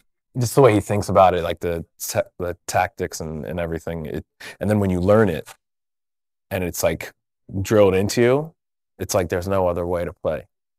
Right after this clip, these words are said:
'Cause it's like, it's just like, this is how it should, this is how it should go, and you'll score a goal or you get a chance. Or, of course, you're gonna lose the ball here and there, but, like, that is, like, football.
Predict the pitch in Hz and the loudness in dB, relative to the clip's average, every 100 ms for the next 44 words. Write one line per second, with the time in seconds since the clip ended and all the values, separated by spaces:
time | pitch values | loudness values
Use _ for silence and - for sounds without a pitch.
0 | _ - 92 80 - 80 82 90 90 - | _ -6 -6 -4 -6 -8 -6 -8 -8 -10
1 | - 101 - 90 76 76 - _ _ _ | -6 -6 -4 -4 -6 -8 -14 _ _ _
2 | _ - 98 101 98 95 95 104 - _ | _ -6 -4 -4 -2 -2 -2 -6 -10 _
3 | _ _ _ 160 160 110 - 98 107 107 | _ _ _ -8 -4 -4 -4 -2 2 2
4 | - 113 92 90 98 117 _ _ _ _ | 2 2 2 0 -2 -6 _ _ _ _
5 | - 90 87 - 87 85 87 85 87 87 | -8 -6 -6 -2 -2 0 0 0 -2 -2
6 | 92 82 - 82 78 - 95 87 - - | -4 -4 -4 -6 -8 -4 -2 -2 -6 -2
7 | 131 110 98 95 95 92 87 87 87 90 | 0 0 -2 0 -2 -2 0 2 2 -2
8 | 90 87 87 85 85 - _ 101 95 85 | -4 -4 -2 -4 -4 -8 _ -2 -2 -2
9 | 85 78 _ _ _ _ _ _ - 80 | -4 -4 _ _ _ _ _ _ -12 -10
10 | - - | -10 -12